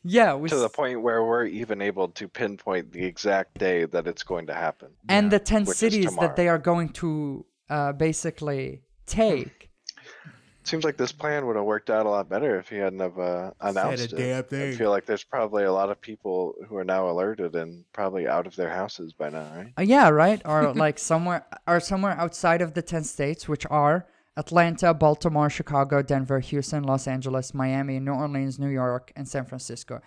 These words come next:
Speaker 1: New Orleans, side note, is going to be delayed because of Barry. So if you d-
Speaker 3: The hurricane.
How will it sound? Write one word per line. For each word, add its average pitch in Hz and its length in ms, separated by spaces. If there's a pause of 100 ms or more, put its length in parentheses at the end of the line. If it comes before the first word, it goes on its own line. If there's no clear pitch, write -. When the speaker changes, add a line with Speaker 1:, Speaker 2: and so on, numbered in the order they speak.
(240)
Speaker 1:
New 165 60
Orleans, 208 680 (160)
side 170 300
note, 160 340 (240)
is 147 200
going 151 340
to 151 200
be 143 220
delayed 151 540
because 143 320
of 135 180
Barry. 151 480 (560)
So 135 540 (500)
if 170 180
you 165 80
d- 151 100 (340)
Speaker 3:
The 123 100
hurricane. 110 520